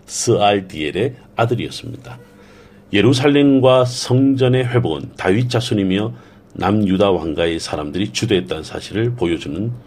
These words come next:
어, 말씀입니다. 처참했던 포로 생활의 유대인들은 이스-, 예루살렘 회복을 주도했습니다. 포로와 회복의 주체가 바로 유대인이었던 거죠.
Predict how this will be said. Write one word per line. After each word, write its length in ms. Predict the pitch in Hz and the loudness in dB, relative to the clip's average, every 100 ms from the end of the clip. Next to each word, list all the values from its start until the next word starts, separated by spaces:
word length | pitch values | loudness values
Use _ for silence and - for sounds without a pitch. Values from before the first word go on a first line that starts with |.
| - - | -20 -18
어, 240 | - - - | -16 -14 -10
말씀입니다. 640 | 80 - 95 76 69 - - - - - - | -10 -6 -8 -8 -12 -16 -18 -20 -20 -18 -2
처참했던 720 | 147 131 151 151 151 143 135 | 0 2 4 4 4 4 2
포로 240 | - 147 151 | 0 2 2
생활의 420 | 131 113 107 87 | 2 2 2 0
유대인들은 680 | 92 107 123 104 78 71 - - - - - | 0 2 2 0 -2 -6 -12 -20 -20 -20 -10
이스-, 340 | 92 90 - 92 | -6 -4 -4 0
예루살렘 500 | 92 127 123 127 127 | 2 2 2 2 4
회복을 400 | 123 139 110 95 | 4 2 2 0
주도했습니다. 840 | - 92 - - 69 - 92 - - - - - - - | -2 -2 -2 -6 -12 -10 -10 -12 -20 -20 -20 -20 -20 -10
포로와 680 | - 139 127 117 117 113 - - _ - - | 2 6 8 8 6 2 -4 -18 _ -10 -4
회복의 420 | 147 139 120 113 117 | 0 0 0 -2 -4
주체가 380 | - - 92 | -8 -4 -4
바로 320 | 90 82 90 - - _ - | -2 -2 -4 -4 -20 _ -8
유대인이었던 560 | 90 92 120 104 69 | -2 2 2 0 -4
거죠. 320 | 67 73 87 | -12 -10 -10